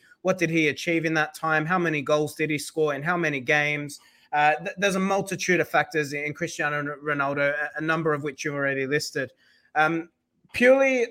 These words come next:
around this football ga-, uh, this football game and the context over, I wanna say again, since we've returned to football, uh, in January, uh, we're asking a lot of any player. He's played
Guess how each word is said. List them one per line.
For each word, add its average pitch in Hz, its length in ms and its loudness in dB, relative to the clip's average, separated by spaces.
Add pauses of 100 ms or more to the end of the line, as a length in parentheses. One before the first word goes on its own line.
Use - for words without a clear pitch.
around 165 580 2
this 190 240 2
football 180 400 2
ga-, 147 220 4 (140)
uh, 156 80 -2
this 190 220 0
football 190 320 2
game 151 460 0
and 147 360 -2 (300)
the 156 100 -2
context 202 600 -4
over, 175 240 2
I 160 320 4
wanna 196 220 -2
say 175 280 2
again, 156 400 -2
since 185 260 -6
we've 165 140 -4
returned 160 300 -2
to 143 40 -2
football, 151 600 -4 (280)
uh, 147 240 4
in 151 220 -2
January, 147 760 0 (640)
uh, 147 220 4 (600)
we're 175 240 4
asking 208 400 4
a 170 100 2
lot 156 460 4
of 156 280 6 (100)
any 202 260 4
player. 139 380 2
He's 180 360 -2
played 165 600 2